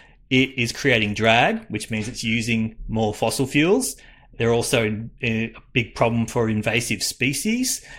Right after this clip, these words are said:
And so suddenly you unpack this solution, you go, "Wow, if you can get your robot to clean boat hulls, we can end up with more efficient vessels,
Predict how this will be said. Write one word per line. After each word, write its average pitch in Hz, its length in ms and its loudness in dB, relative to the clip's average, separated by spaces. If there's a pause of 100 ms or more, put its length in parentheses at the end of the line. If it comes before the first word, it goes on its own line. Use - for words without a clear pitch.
(160)
And 123 240 -2
so 127 200 2
suddenly 165 380 2
you 131 180 6
unpack 123 520 0
this - 180 -4
solution, 127 480 0
you 110 60 -4
go, 104 160 0
"Wow, 156 320 2
if 120 160 -2
you 208 80 -2
can 185 120 -2
get 135 220 4
your 127 220 2
robot 117 540 0
to 127 100 -10
clean 117 340 -2
boat 180 300 2
hulls, 107 340 -2 (300)
we 131 100 -2
can 123 120 -4
end 120 200 0
up 113 160 -2
with 104 100 -8
more 120 380 0
efficient - 540 -4
vessels, 143 640 2